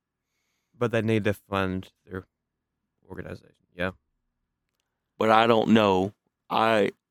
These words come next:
Speaker 2: I've never stepped foot into their organization and asked them for transparency.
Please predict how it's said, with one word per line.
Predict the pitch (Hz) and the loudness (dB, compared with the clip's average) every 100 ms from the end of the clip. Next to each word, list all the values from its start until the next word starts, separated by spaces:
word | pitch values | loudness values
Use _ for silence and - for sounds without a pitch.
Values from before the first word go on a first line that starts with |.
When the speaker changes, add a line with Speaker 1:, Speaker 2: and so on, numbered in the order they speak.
| _ - | _ -6
Speaker 2:
I've | 117 107 | -2 0
never | 117 117 113 | 2 2 0
stepped | 110 110 101 - | -4 -4 -8 -4
foot | 107 | -4
into | 101 95 104 | -2 -4 -6
their | 92 92 | -4 0
organization | 85 90 90 87 95 - 92 87 87 _ _ - | 0 0 -4 -6 -6 -6 -8 -8 -10 _ _ -12
and | 92 - | -10 -4
asked | 98 98 - | -2 -2 -6
them | 98 92 - _ | -8 -8 -12 _
for | 95 | -10
transparency. | - 95 90 - 90 - - - | -6 -6 -6 -8 -8 -10 -14 -20